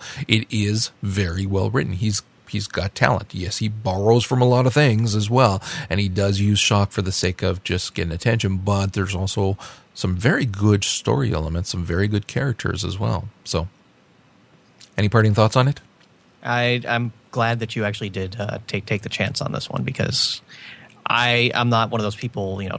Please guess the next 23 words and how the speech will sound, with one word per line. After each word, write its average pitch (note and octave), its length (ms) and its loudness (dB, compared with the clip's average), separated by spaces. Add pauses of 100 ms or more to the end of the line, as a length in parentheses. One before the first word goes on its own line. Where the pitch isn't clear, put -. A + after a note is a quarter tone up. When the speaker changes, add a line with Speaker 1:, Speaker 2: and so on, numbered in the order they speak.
Speaker 2:
trumpeting G2+ 500 -2
from G2+ 200 -2
the G2 80 -4
mountaintops G2 520 0
about G2 140 -4
how F#2+ 160 0
fantastic G2 680 -2
the G2+ 80 -4
series G#2+ 300 2
is. A#2+ 180 4
I A2 160 -2
really G#2+ 480 2
enjoy G2+ 320 2
it, - 200 -4
though, - 240 0 (360)
and, F#2+ 300 0
uh, - 280 0 (360)
it's - 220 0
cool G#2+ 320 6
that, A2 520 -2 (520)
that G2+ 200 -2
you, G2 240 4
uh, A#2 220 2